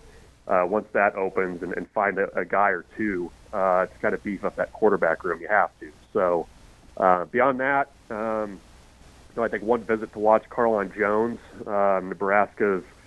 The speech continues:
uh, defensive line commit out of, uh, Bay City, Texas. Is visiting Ohio State this weekend. Um, that, that's one to watch because, uh, Nebraska was in on him early, too.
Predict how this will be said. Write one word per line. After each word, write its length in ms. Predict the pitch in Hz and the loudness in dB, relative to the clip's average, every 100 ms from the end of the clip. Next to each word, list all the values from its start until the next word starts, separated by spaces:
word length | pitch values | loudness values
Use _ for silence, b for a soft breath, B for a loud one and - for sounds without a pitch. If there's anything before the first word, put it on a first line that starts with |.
| - - _ - | -20 -20 _ -4
uh, 180 | 98 92 | -4 -2
defensive 440 | 85 127 117 95 | 0 0 0 -4
line 320 | 92 101 107 101 | 0 2 2 0
commit 320 | 110 107 104 | -4 -2 2
out 160 | 101 | 4
of, 160 | 98 85 | 2 -2
uh, 200 | 95 92 | 0 0
Bay 260 | 90 107 101 | 2 2 2
City, 220 | 110 - - | -2 -4 2
Texas. 480 | 113 101 - 95 87 - - - - _ _ - | 2 2 0 -2 -2 -8 -20 -20 -20 _ _ -4
Is 200 | 101 87 | -2 2
visiting 320 | 110 113 113 | 0 2 0
Ohio 380 | 98 - 117 92 - - | 0 2 2 2 -4 0
State 260 | 113 110 | 0 2
this 200 | 95 - | -4 -6
weekend. 520 | 92 87 98 90 87 - - | -8 -2 0 0 -2 -8 -6
Um, 340 | 95 92 90 | -2 0 0
that, 160 | 87 101 | -2 0
that's 200 | 113 - | 0 0
one 140 | 139 120 | -2 0
to 60 | |
watch 420 | 98 101 101 87 - - | 0 4 4 2 -4 -14
because, 480 | - 95 95 90 82 - - - - - - | -10 -4 -4 -4 -8 -20 -20 -20 -20 -14 -2
uh, 360 | 95 90 85 - | 2 2 2 -2
Nebraska 440 | 95 104 113 - 107 | -2 4 4 2 -2
was 80 | |
in 100 | 107 | 0
on 120 | 95 92 | 0 -2
him 200 | 120 113 | 0 2
early, 280 | 113 107 - | 2 2 0
too. 380 | 120 113 107 101 | 0 2 2 2